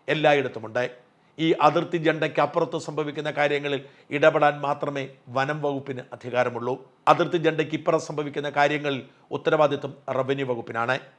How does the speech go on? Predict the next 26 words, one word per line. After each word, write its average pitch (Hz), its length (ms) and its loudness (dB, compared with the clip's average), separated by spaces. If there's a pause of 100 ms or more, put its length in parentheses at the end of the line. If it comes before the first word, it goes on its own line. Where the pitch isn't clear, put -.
(160)
ഈ 156 100 6 (100)
ഭൂമി 151 240 -2 (220)
വനഭൂമിയാണ് 151 760 0
എന്ന് 143 140 -4
അവകാശപ്പെടാൻ 139 540 -2 (400)
അധികാരമില്ല 156 680 6 (220)
എന്നതിന് 147 360 -4
തെളിവാണ് 143 380 2 (360)
ഈ 165 160 4
ഭൂമിക്ക് 160 340 2
അപ്പുറത്ത് 147 320 -2
ഏതാണ്ട് 143 200 2 (100)
എഴുന്നൂറ്റൻപത് 151 640 -4 (120)
മീറ്റർ 147 280 -4 (120)
കടന്നാണ് 147 460 4 (420)
ജണ്ട 147 320 0 (100)
സ്ഥിതി 139 340 -6
ചെയ്യുന്നത് 127 380 -4 (160)
എന്നത്. 120 260 0 (680)
എന്നിട്ടും 190 440 6
വനം 175 240 6
വകുപ്പ് 156 320 4 (280)
ധിക്കാരത്തോടെ 156 720 2 (420)
തൊമ്മൻകുത്തിലെത്തി 156 840 0 (400)
ആ 156 40 4 (100)
കുത്തിപ്പൊളിച്ചുകൊണ്ട് 160 720 -4